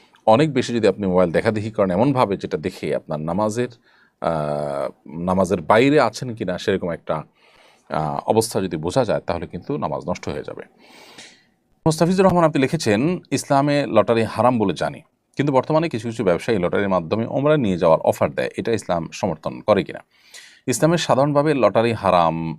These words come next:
এমনটি মনে করবার কোনো কারণ নেই, বরং এটা সঠিক ধারণা নয়।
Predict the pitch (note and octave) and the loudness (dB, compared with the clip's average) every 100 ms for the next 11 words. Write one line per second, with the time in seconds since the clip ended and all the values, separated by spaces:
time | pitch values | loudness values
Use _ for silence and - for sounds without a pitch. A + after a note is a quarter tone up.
0 | - F#2+ G2 G2+ G#2+ D#2+ C#2+ C#2+ C#2+ - | -4 -2 -2 -4 -4 -4 -4 -4 -4 -4
1 | D2 D2 F2 A2 D#2+ F2+ F#2+ D2 C2+ - | -10 2 2 2 -2 -6 -6 -8 -10 -10
2 | - - D2+ D#2 C#2 C#2 G#2+ | -10 -10 -10 -8 -8 2 2